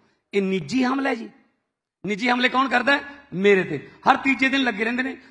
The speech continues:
ਭਗਵੰਤ ਮਾਨ ਨੇ ਦੂਜਾ ਵਿਆਹ ਕਿਉਂ ਕਰਾ ਲਿਆ? ਆਪ ਦੂਜੀਆਂ ਤੀਜੀਆਂ ਦੇ ਨੇ ਆਪ ਵੀ। ਪਹਿਲਾਂ ਆਪਦੇ ਘਰ ਦਾ ਦੇਖ ਲਓ। ਜਦੋਂ ਮੈਂ ਬੋਲ ਪੈਣਾ ਕਹਿੰਦੇ ਨਿੱਜੀ ਹਮਲਾ ਹੈ, ਜਦੋਂ ਉਹ ਬੋਲ ਪੈਂਦੇ ਨੇ ਕਹਿੰਦੇ ਸਾਡਾ ਵਿਰੋਧੀ ਧਿਰ ਦਾ ਫਰਜ਼ ਨਿਭਾ ਰਹੇ ਹਾਂ ਅਸੀਂ। ਹੱਦ ਹੈ ਯਾਰ,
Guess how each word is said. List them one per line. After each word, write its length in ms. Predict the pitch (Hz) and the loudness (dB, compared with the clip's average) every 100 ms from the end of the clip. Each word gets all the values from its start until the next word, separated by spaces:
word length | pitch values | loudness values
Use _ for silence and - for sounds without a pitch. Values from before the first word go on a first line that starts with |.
| - | -10
ਭਗਵੰਤ 300 | 202 233 202 | -4 -2 -2
ਮਾਨ 140 | 196 196 | -6 -6
ਨੇ 80 | |
ਦੂਜਾ 300 | 180 180 180 | -6 -2 -2
ਵਿਆਹ 180 | 175 196 | -2 -4
ਕਿਉਂ 140 | 196 175 | -4 -6
ਕਰਾ 180 | 170 | -4
ਲਿਆ? 180 | 160 156 160 _ _ _ _ _ _ _ _ - | -6 -8 -16 _ _ _ _ _ _ _ _ 2
ਆਪ 300 | 196 208 214 | 6 6 4
ਦੂਜੀਆਂ 380 | 190 202 190 220 | -2 -2 0 0
ਤੀਜੀਆਂ 360 | 220 185 208 | 0 -2 -2
ਦੇ 100 | 202 | 0
ਨੇ 80 | 196 | 0
ਆਪ 220 | 180 165 147 | 0 0 -2
ਵੀ। 160 | 147 117 - _ _ _ _ _ _ _ _ _ _ - | -8 -8 -18 _ _ _ _ _ _ _ _ _ _ -8
ਪਹਿਲਾਂ 200 | 196 233 | -4 -2
ਆਪਦੇ 200 | 220 196 | -4 -4
ਘਰ 160 | 220 233 | -4 -4
ਦਾ 80 | 190 | -2
ਦੇਖ 200 | 196 185 | -2 -2
ਲਓ। 400 | 214 247 180 - - _ | -2 -2 -4 -10 -20 _
ਜਦੋਂ 160 | 196 240 | -2 0
ਮੈਂ 240 | 220 220 | 2 4
ਬੋਲ 200 | 226 240 | 4 4
ਪੈਣਾ 220 | 240 247 240 | 4 2 2
ਕਹਿੰਦੇ 180 | 240 | 0
ਨਿੱਜੀ 300 | 208 170 175 | 0 -2 2
ਹਮਲਾ 280 | 175 180 185 | 2 2 -2
ਹੈ, 120 | 180 - _ _ _ _ 185 | -4 -8 _ _ _ _ -2
ਜਦੋਂ 140 | 226 | 0
ਉਹ 160 | 233 254 | 2 4
ਬੋਲ 200 | 254 226 | 2 2
ਪੈਂਦੇ 220 | 240 240 | -2 -2
ਨੇ 80 | 233 | -2
ਕਹਿੰਦੇ 440 | 233 240 226 214 | 0 2 4 2
ਸਾਡਾ 600 | - 190 202 196 185 180 | 2 2 4 2 0 -10
ਵਿਰੋਧੀ 340 | 165 180 185 220 | -2 0 0 0
ਧਿਰ 160 | 226 | -2
ਦਾ 120 | 196 185 | 0 0
ਫਰਜ਼ 320 | - 175 165 | 2 0 0
ਨਿਭਾ 260 | 175 196 | 0 0
ਰਹੇ 140 | 180 185 | -2 -6
ਹਾਂ 80 | 165 | -8
ਅਸੀਂ। 180 | 147 160 _ _ _ _ 170 180 | -12 -18 _ _ _ _ -2 -2
ਹੱਦ 200 | 127 - | -2 -8
ਹੈ 100 | 98 | -8
ਯਾਰ, 340 | 95 95 | -12 -14